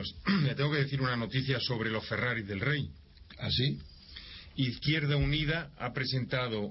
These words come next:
Speaker 1: una batería de preguntas en el Congreso de los Diputados para aclarar la procedencia,
Speaker 2: Ajá.
Speaker 1: el pago de impuestos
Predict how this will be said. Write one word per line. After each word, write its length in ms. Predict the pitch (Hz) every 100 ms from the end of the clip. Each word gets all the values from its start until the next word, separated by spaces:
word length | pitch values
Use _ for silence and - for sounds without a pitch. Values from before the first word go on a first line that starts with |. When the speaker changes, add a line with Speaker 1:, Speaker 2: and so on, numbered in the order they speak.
| -
Speaker 1:
una 220 | 131 127
batería 480 | 123 107 120 123 117
de 120 | 113
preguntas 600 | 110 107 139 139 151 143 - -
en 160 | 113
el 140 | 110 104
Congreso 440 | 110 107 127 131
de 100 | 113
los 140 | 110
Diputados 680 | 101 98 107 135 139 160 - - - - -
para 200 | 117 113
aclarar 500 | 95 110 113 131 110
la 160 | 110 104
procedencia, 840 | 107 90 104 135 143 143 160 170 -
Speaker 2:
Ajá. 140 | 95 90
Speaker 1:
el 180 | 120 113
pago 300 | - 131 127 113
de 60 |
impuestos 760 | 104 101 151 156 143 180 180 -